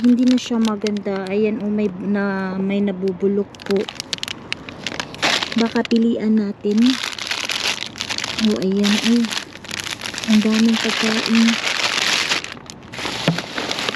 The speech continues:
At, um, kung ano yung makukuha natin. Wow,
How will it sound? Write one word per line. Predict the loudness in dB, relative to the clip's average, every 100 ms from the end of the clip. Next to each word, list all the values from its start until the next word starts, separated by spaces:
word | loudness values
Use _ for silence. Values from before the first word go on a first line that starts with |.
| -4 -2 -2 -2 -4 -4 -4 -4 -2 0 2
At, | 2 -2 -2
um, | 0 2 0 -2 -8 -18 -18 -18 -14
kung | -8 -6
ano | -2 -2
yung | -2 -2
makukuha | -4 -4 -4 -2 -2 -2 -4
natin. | -6 -6 -4 -2 0 -2 -6 -8 -4 -2 0 -2 -4 -10 -10 -10 -8 -4 -2 -2 -2 -4 -6 -6 -4 -4 -6 -8 -8 -6 -6 -6 -8 -8 0
Wow, | 2 4